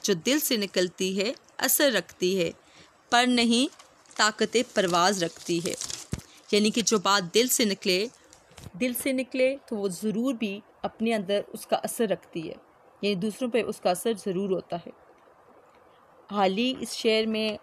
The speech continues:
अपने आप को मुखातब करते हैं और अपने बयान की तारीफ़ भी खुद ही कर रहे हैं। वो कहते हैं कि मेरा बयान जो,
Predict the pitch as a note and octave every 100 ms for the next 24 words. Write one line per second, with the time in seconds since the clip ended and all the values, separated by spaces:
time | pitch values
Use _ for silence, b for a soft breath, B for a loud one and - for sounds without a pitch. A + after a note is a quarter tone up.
0 | - G#3 - G3+ - F#3+ G3+ A3 G#3 F#3+
1 | F3 E3+ G3+ A#3 G#3+ - A3+ A3+ A#3+ D4
2 | - - G#3+ A3 A3 G#3+ B3 B B B
3 | E3+ G#3 F#3+ A3 A#3+ B3 A3 F#3 G#3+ A#3
4 | A3+ - A3 G#3+ F3 F3 D#3+ F3 E3+ E3+
5 | - - - - - - _ _ _ _
6 | G#3+ B3 A#3+ B3 C4 C#4 C#4+ C4+ A3 G3
7 | G3 A#3+ B3+ G#3 F#3 F#3+ G3+ G3+